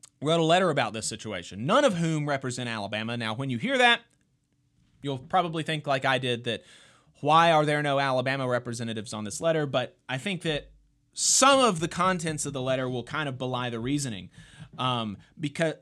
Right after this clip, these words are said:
so firstly, they asked the Department of Labor to look into Hyundai's supply chain for child labor. I think the Department of Labor is doing that, but that's fine. More pressure is good on this front.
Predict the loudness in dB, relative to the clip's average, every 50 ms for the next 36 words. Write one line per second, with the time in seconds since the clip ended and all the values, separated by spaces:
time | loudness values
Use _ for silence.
0 | _ -6 -2 0 0 0 -2 0 4 6 6 6 4 2 0 0 2 2 2 2
1 | 2 2 2 2 2 0 -2 -4 -4 -4 -4 -4 -4 -4 -4 -4 -4 -2 0 0
2 | 0 0 -4 -6 -6 -4 -4 -4 -4 -2 -4 -4 -4 -4 -4 -4 -2 -2 -2 -2
3 | -4 -6 -6 -4 -2 -2 0 0 -2 -4 -6 -6 -8 -8 -8 -8 -12 -14 -16 -12
4 | -8 -8 -6 -6 -8 -10 -14 -16 -18 -20 -20 _ _ _ -16 -10 -8 -8 -6 -6
5 | -6 -6 -4 -2 -4 -2 -4 -6 -6 -4 -4 -4 -4 -6 -8 -10 -6 -2 0 0
6 | 0 0 2 2 2 2 0 -2 -6 _ _ _ _ -12 -6 -4 -2 -2 -2 -4
7 | -6 -6 -6 -6 -6 -8 -6 -6 -6 -4 -2 -2 -2 -2 -2 -6 -8 -8 -8 -8
8 | -10 -10 -12 -12 -12 -12 -14 -14 -16 -14 -14 -16 -16